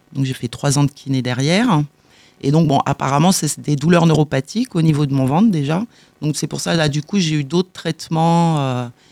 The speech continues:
j'ai eu les antiépileptiques, les antidépresseurs, ce qui n'a pas tellement bien marché. J'ai eu beaucoup d'effets secondaires. Donc, du coup, bon, ben, en fait, mon corps ne marchant pas, ma tête, euh, j'ai voulu la préserver, hein, le mieux possible pour qu'elle marche, euh,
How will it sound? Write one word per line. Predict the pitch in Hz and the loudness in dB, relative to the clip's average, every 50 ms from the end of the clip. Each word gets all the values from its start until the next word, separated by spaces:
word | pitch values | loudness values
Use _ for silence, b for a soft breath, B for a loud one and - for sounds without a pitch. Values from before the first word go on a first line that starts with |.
| b b b _ | b b b _
j'ai | - - | -4 -2
eu | 151 151 | 0 0
les | 143 147 131 147 | 0 0 0 0
antiépileptiques, | 143 143 - - 143 - - 139 131 139 131 - _ - - 156 160 160 156 160 | -2 -2 -4 -6 -8 -8 -8 -8 -6 -6 -6 -8 _ -10 -4 -2 -2 0 -2 -2
les | 147 143 131 139 | -2 -2 0 0
antidépresseurs, | 139 - - 143 120 135 135 - - 139 139 - - - 160 165 165 160 - | -2 -2 -4 -8 -8 -8 -8 -8 -6 -8 -8 -6 -4 -2 -2 0 0 -2 -4
ce | - - | -8 -14
qui | - - 151 | -12 -6 -6
n'a | 139 135 | -6 -4
pas | - 143 143 | -4 -6 -6
tellement | - - 151 147 151 151 147 | -6 -4 -2 0 2 2 2
bien | 143 131 135 143 | 2 2 2 2
marché. | 139 139 127 - - - - 170 170 170 180 180 | 2 2 0 -2 -6 -8 -6 -4 -4 -2 -2 -2
J'ai | 160 147 | -4 -4
eu | 135 123 | -8 -8
beaucoup | 120 135 135 - - 143 | -6 -8 -8 -8 -8 -6
d'effets | 127 131 - - 135 | -6 -6 -6 -6 -6
secondaires. | - - 123 120 - 120 123 127 143 156 175 185 180 147 135 143 b b b b b b b b b b b b b b b b - | -6 -6 -8 -8 -6 -6 -4 -2 -2 -2 -2 -2 -2 -4 -6 -8 b b b b b b b b b b b b b b b b -4
Donc, | 143 156 165 165 | 0 2 2 2
du | 139 143 156 | 0 -2 -6
coup, | 156 - _ - - 175 175 175 | -8 -10 _ -10 -4 -2 -2 -2
bon, | 151 160 160 | 0 0 -2
ben, | 143 143 143 139 135 | 0 0 0 0 0
en | 135 135 | -2 -2
fait, | - 170 165 - - - | -4 -4 -6 -6 -4 -2
mon | 143 143 156 160 | 0 0 0 0
corps | 156 - 185 165 170 | 0 -2 -2 0 2
ne | 165 156 | 2 2
marchant | 160 156 - - - 170 160 156 | 0 0 -2 -2 -2 -2 -2 -2
pas, | - - 175 175 170 | -2 -2 0 2 2
ma | 165 147 147 | 0 0 -2
tête, | - - 165 165 156 - - - | -4 -4 -6 -6 -6 -6 -8 -6
euh, | 135 131 131 131 127 | -4 -2 -2 -2 -2
j'ai | 127 120 135 131 | -2 -2 -4 -6
voulu | 120 117 120 123 127 120 123 | -6 -8 -12 -10 -6 -4 -4
la | 123 120 | -4 -4
préserver, | - - - 123 113 120 131 - - 180 226 254 | -6 -4 -4 -2 -2 0 0 0 2 2 2 4
hein, | 240 208 202 233 269 b b b b b b b b b b b b | 4 4 2 2 0 b b b b b b b b b b b b
le | - 151 151 156 | -2 0 2 4
mieux | 160 170 175 | 4 4 4
possible | 160 - 160 156 - - - 254 277 | 2 2 0 0 0 0 -2 -2 -2
pour | - - 175 - | -2 -2 -4 -4
qu'elle | - 156 147 | -2 -2 -2
marche, | 151 151 156 151 143 - - - 131 | 0 0 0 -2 -4 -6 -10 -10 -8
euh, | 123 117 117 113 | -6 -6 -6 -8